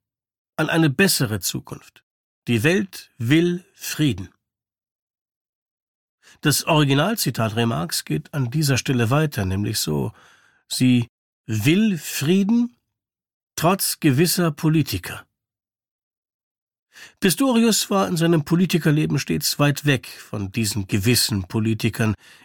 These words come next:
Er sollte nicht den Eindruck erwecken, er habe die Seiten gewechselt. Krieg oder Verteidigung, ist das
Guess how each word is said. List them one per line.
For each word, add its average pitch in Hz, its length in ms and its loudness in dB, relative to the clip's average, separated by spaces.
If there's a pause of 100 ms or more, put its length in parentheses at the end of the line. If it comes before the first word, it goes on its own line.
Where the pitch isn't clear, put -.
(120)
Er 165 140 4
sollte 156 360 2
nicht 180 300 2
den 180 140 -2
Eindruck 165 400 -2
erwecken, 147 460 0
er - 160 -2
habe 127 240 0
die 127 140 -2
Seiten 95 380 -4
gewechselt. - 600 -12 (2000)
Krieg 247 520 0 (260)
oder 180 220 4
Verteidigung, 104 840 -2
ist - 260 -8
das 165 260 -2